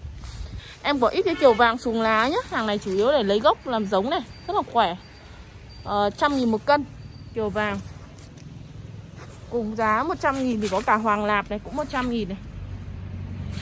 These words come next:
Sóc Lào cũng một trăm nghìn đồng một cân. Đây, phi điệp vàng bên đây cũng một trăm nghìn một cân này. Hoàng thảo u lồi một trăm năm mươi nghìn một cân. Hàng toàn thân già để các bác làm giống thôi, chứ còn không còn thân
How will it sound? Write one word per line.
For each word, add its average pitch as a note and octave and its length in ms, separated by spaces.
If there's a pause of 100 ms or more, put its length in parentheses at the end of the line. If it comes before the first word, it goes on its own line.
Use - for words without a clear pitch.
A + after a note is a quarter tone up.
(500)
Sóc D#4+ 160
Lào B3+ 300
cũng G#3+ 180
một D4+ 160
trăm C4+ 220
nghìn A#3 140
đồng G3+ 160
một G3 140
cân. C#4 180 (1160)
Đây, C4 120
phi C#4 160
điệp A3+ 140
vàng G#3+ 180
bên A3 100
đây G3+ 100
cũng - 140
một C4 140
trăm C4 200
nghìn G#3 120
một G3 100
cân B3 160
này. G3+ 100 (3250)
Hoàng A#3+ 220
thảo A3 180
u C4+ 180
lồi A#3 340 (640)
một A3+ 180
trăm C4 240
năm C4 140
mươi B3+ 80
nghìn A#3 140
một G3 120
cân. B3+ 160 (340)
Hàng A3 200
toàn A3 180
thân C4 200
già A3+ 280
để F#3 100
các A#3+ 100
bác F4+ 200
làm A3+ 280
giống G#3 180
thôi, F4+ 100 (240)
chứ C4 80
còn B3+ 160
không B3+ 160
còn A3+ 120
thân B3+ 140